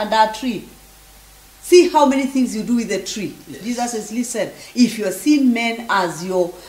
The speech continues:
Speaker 1: where you lean." You see the Bible
Speaker 2: Yes.
Speaker 1: talking about, "Cursed is a man
Speaker 2: Who leans on the arm
Speaker 1: arm
Speaker 2: of
Speaker 1: of
Speaker 2: the
Speaker 1: the
Speaker 2: flesh.
Speaker 1: flesh." Leaning on the tree. Seeing
Speaker 2: Yeah.
Speaker 1: men as trees.
Speaker 2: Yes.
Speaker 1: Come here, my friend.
Speaker 2: Yeah.
Speaker 1: Let's touch again.
Speaker 2: Yes. I need a connection.
Speaker 1: Mm.
Speaker 2: I need this.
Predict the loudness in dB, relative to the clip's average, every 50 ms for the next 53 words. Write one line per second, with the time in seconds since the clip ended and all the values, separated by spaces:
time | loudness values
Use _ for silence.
0 | -6 -2 2 4 4 4 4 2 0 -2 -4 -4 -4 -4 -4 -4 -4 -4 -4 -4
1 | -6 -6 -4 -2 0 0 0 -2 -4 -8 -8 -8 -8 -4 -2 -2 -2 -2 -4 -6
2 | -4 -4 -4 -4 -6 -10 -8 -4 -4 -4 -2 -2 -2 -2 -4 -4 -2 0 0 0
3 | 2 2 2 4 4 2 0 -4 -8 -8 -8 -8 -8 -8 -6 -6 -4 -4 -2 -2
4 | -4 -4 -4 -6 -8 -6 -6 -6 -6 -8 -8 -12 -14 -16 -20 -20 -20 -20 -14 -10
5 | -6 -4 -2 -2 -2 -4 -4 -6 -8 -10 -10 -10 -10 -8 -8 -6 -4 -2 0 0
6 | 0 0 0 -2 0 -2 -2 -2 -6 -10 -12 -8 -6 -6 -6 -6 -8 -10 -10 -10
7 | -10 -10 -10 -10 -12 -12 -8 -6 -4 -4 -4 -4 -6 -4 -6 -6 -6 -6 -6 -6
8 | -6 -6 -8 -14 -20 -20 -14 -8 -6 -6 -6 -6 -6 -6 -4 -4 -4 -4 -6 -6
9 | -6 -6 -4 -6 -6 -4 -2 -2 0 2 4 2 2 0 -4 -12 -16 -20 -20 -12
10 | -6 -2 0 0 2 2 0 0 0 -2 -2 -2 -2 -4 -6 -10 -12 -14 -14 -16
11 | -16 -14 -12 -8 -4 0 0 2 2 0 0 -2 -4 -6 -6 -6 -8 -8 -10 -14